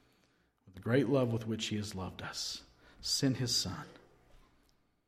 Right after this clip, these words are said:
to pay the penalty for our sins, to pay a debt that we could not pay, and to invite us into his presence. He has done that, and you are responsible to respond to that.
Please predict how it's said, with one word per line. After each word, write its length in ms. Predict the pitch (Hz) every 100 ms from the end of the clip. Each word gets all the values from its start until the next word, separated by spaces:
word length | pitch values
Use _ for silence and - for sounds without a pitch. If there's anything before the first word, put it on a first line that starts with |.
| _
to 100 | 120
pay 200 | 120 147
the 100 | 156
penalty 540 | 147 143 131 120 123
for 260 | 110 - 110
our 100 | 107
sins, 720 | - 95 82 82 90 - - - - - - - - - _ - _ _ _ _ _ _ _ -
to 100 | 113
pay 180 | 123
a 60 | 123
debt 380 | 104 127 120 90
that 60 |
we 120 | 92 113
could 240 | 117 107
not 240 | 107 -
pay, 300 | - 98 90 - - - - - - - - _ _
and 140 | 110 104
to 100 | 110
invite 380 | 104 101 120 117
us 200 | 104 -
into 200 | 98 95
his 200 | 98 -
presence. 540 | - 92 - - - - -
He 220 | 165 165
has 280 | - 120 104
done 340 | - 165 123
that, 340 | 87 - - - - - - - - -
and 180 | 110 110
you 180 | 156
are 100 | 135
responsible 840 | 113 107 - - 143 143 95 98 90 - -
to 100 | -
respond 500 | 101 - - 127 117
to 60 |
that. 160 | 101 90